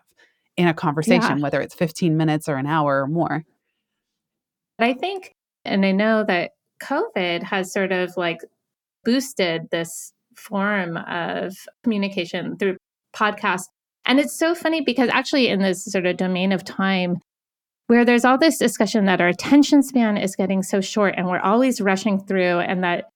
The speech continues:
Speaker 2: folks only have the patience to watch something for three minutes. Even three minutes is too long. But that's not true because these podcast conversations are, you know, an hour. And it's so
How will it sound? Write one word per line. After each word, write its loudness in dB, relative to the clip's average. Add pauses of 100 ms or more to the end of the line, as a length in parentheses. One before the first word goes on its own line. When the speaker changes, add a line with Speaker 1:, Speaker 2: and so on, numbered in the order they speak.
(640)
Speaker 2:
folks 0
only 4
have 2
the 0
patience -2
to 0 (360)
watch 2
something 0
for -4
three 0
minutes. -2 (200)
Even 4
three 4
minutes 2
is -2
too -2
long. -4 (460)
But 4
that's 4
not 0
true 0
because -2
these 0
podcast -4
conversations -2
are, 0 (420)
you 0
know, -2
an -2
hour. 0 (200)
And 4
it's 0
so 0